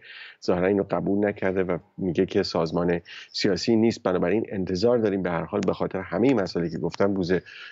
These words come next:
جمعه مذاکرات سخت، فشرده و نفسگیر و داغی رو پیش رو داشته باشیم که سرنوشت هم سطح تولید، قیمت نفت و همینطور،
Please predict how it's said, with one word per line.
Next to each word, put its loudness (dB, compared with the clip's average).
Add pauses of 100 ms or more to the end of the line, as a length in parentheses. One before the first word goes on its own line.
(120)
جمعه 2 (260)
مذاکرات 2
سخت، -2
فشرده -4
و -2
نفسگیر -4
و 4
داغی 0
رو -2 (340)
پیش -2
رو 4
داشته 2
باشیم 0
که -2
سرنوشت 2
هم 0 (380)
سطح -4
تولید، 0
قیمت 2
نفت 0
و 0
همینطور، 2